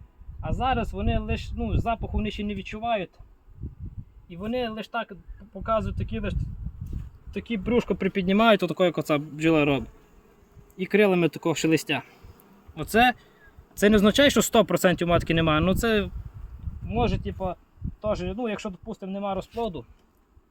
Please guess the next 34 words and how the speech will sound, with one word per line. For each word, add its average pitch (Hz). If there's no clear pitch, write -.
я 165
ці 175
рамки 170
передивився, 160
не 156
засів, 160
не 156
розплоду 156
не 151
знайшов. 143
І -
матку 208
не 185
годні 185
знайти, 196
то 165
скоріше -
всього, 190
що, -
і 185
вони 208
тако -
себе 196
поводять, 196
то 160
скоріше 196
всього, 202
що 180
у 180
сім'ї 190
немає 180
матки. 151
От 185
там, 214